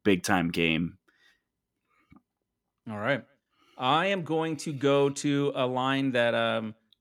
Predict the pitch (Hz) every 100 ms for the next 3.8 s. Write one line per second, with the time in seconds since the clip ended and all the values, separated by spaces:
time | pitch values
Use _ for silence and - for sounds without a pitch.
0 | _ - 131 139 147 143 - 139 131 127
1 | 135 147 151 156 147 185 202 151 - 156
2 | 170 143 151 139 131 123 120 - 117 113
3 | - 131 139 139 131 131 131 123